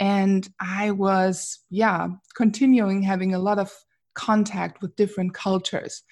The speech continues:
Um, that was actually the reason why I went into this industry, um, tourism, because I wanted to travel the world. So, um, yeah, after my studies,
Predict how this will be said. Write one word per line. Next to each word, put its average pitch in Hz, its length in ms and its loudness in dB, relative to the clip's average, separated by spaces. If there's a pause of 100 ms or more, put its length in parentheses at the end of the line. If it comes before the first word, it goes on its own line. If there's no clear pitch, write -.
(280)
Um, 170 320 -4
that 185 240 -2
was 190 300 0
actually 190 340 -4
the 190 160 2
reason 196 640 2
why 180 460 -2 (200)
I 175 80 -4
went 175 340 -4
into 175 320 -6
this 175 360 -8 (120)
industry, 190 760 4 (340)
um, 165 360 -4 (180)
tourism, 180 560 0
because 190 260 -4
I 180 80 -2
wanted 190 300 -2
to 190 80 -6
travel 180 360 -4
the 165 140 -6
world. 165 420 -8 (540)
So, 180 680 0
um, 175 580 -4 (280)
yeah, 202 260 0 (200)
after 226 280 -2
my 180 180 0
studies, 202 580 0